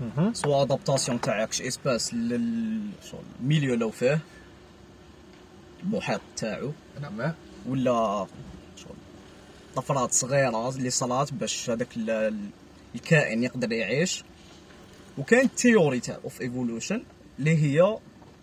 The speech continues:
Speaker 2: ليكسبليكاسيون اللي خدموها باش يبروفيو هاد العفسه.
Speaker 1: نعم.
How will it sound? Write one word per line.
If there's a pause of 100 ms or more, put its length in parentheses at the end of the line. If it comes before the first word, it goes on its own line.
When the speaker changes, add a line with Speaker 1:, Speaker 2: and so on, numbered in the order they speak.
(160)
Speaker 2:
ليكسبليكاسيون
اللي
خدموها (640)
باش
يبروفيو
هاد
العفسه. (520)
Speaker 1:
نعم.